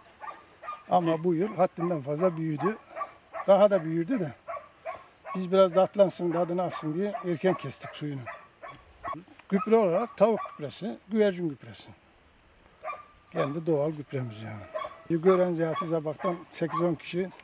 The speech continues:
tohumunu ver, çekirdeğini ver. Hem tebrik ediyor hem inşallah çoğalacağız. Herkes olurdur yani inşallah.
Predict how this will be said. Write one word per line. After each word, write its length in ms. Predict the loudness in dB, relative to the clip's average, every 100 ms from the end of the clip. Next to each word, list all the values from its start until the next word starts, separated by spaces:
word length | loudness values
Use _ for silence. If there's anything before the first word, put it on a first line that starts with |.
| -20 -4
tohumunu 480 | 0 2 2 2
ver, 80 | 0
çekirdeğini 680 | -4 -2 -2 -2 -2 -2 -2
ver. 100 | -6 -8 -18 _ _ _ -20 -20 -20 -20 -20 -4
Hem 140 | -2
tebrik 420 | 0 -2 -2 -2 -4
ediyor 280 | -4 -4
hem 160 | -2 -2 -6 -20 -20 -20 -20 -20 -20 -20 -20 -20 -20 -18 0
inşallah 400 | 4 4 2 0
çoğalacağız. 640 | 0 4 4 4 0 0 2
Herkes 300 | 0 0 -6 -8 -14 -20 -20 _ -20 -20 -20 -20 -20 -20 -20 -20 -20 -20 -20 _ _ 4
olurdur 440 | 6 6 2 -8 -10
yani 260 | -10 -8
inşallah. 400 | -8 -10 -12 -12